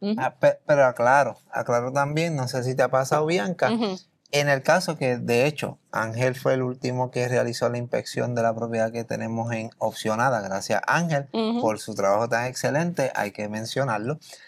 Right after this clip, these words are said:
Speaker 2: Y bien importante, eh, mencionar, porque esta vez no fue el vendedor, pero me gustó la característica que hizo el, el, el comprador.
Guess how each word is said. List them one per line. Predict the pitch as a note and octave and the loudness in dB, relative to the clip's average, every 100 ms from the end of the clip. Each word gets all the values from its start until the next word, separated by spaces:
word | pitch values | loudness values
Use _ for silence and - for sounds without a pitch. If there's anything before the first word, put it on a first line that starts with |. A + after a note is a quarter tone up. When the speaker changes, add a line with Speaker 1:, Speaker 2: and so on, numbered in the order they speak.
| - _ | -20 _
Speaker 2:
Y | F#3+ D#3 | -2 0
bien | D3 D#3+ | 2 2
importante, | F3 F#3+ F#3 F3+ G3 G#3 F3+ D#3 D3 - _ _ | 0 0 0 2 0 0 -2 -2 -2 -6 _ _
eh, | C#3 C3+ | -2 0
mencionar, | C3+ C#3 C3 C#3 D#3+ F3+ F3+ _ _ _ _ _ _ _ _ - | 0 -2 0 2 2 2 -4 _ _ _ _ _ _ _ _ 2
porque | D3 C#3+ C#3+ C#3+ C3+ C3 C3 _ _ _ _ _ _ | 2 2 -2 0 2 0 -6 _ _ _ _ _ _
esta | D3 D3 F#3 | -2 2 0
vez | G#3 | 2
no | F#3 | -2
fue | D3+ D#3+ E3+ - | 2 2 2 0
el | E3+ D#3+ | 0 2
vendedor, | E3 E3 E3+ F3 | 2 4 4 2
pero | E3 C#3 | 0 0
me | C#3 | 0
gustó | C3+ C3 C3 D#3+ | 0 -2 0 2
la | F3 | 2
característica | - F3+ F3+ F3+ F3+ F#3 E3+ E3 | 2 -2 0 -4 -2 0 0 0
que | E3 | -2
hizo | E3+ F3 F3 C#3 B2+ - | 0 -2 0 0 0 0
el, | C3+ B2+ B2 A#2 A2 - | 2 2 0 -4 -6 -2
el, | B2+ A#2+ A2+ A2+ A2 G#2+ G#2 G2 - _ _ | -2 0 -2 -4 -4 -4 -6 -8 -12 _ _
el | C#3 C#3 | -2 2
comprador. | C3 B2+ A#2+ A#2+ B2+ B2+ | 0 2 0 4 4 2